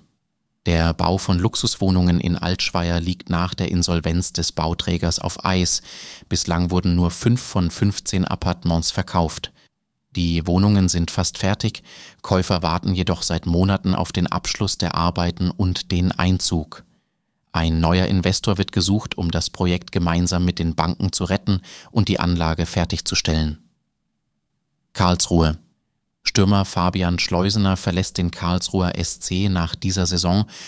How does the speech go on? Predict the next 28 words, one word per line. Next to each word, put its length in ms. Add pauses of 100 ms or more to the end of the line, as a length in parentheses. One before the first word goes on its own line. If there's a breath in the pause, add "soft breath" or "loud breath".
(160 loud breath)
und 140
sucht 240
eine 180
neue 400
Herausforderung 880
im 320
In- 320
oder 320
Ausland. 500 (600 soft breath)
Nach 300
insgesamt 600
sechs 300
Jahren 320
und 300
einundsiebzig 640
Toren 380
für 160
den 200
K 260
S 260
C 300 (360 loud breath)
will 140
der 140
vierunddreißigjährige 1120
sich 220
sportlich 600
neu 300
orientieren. 840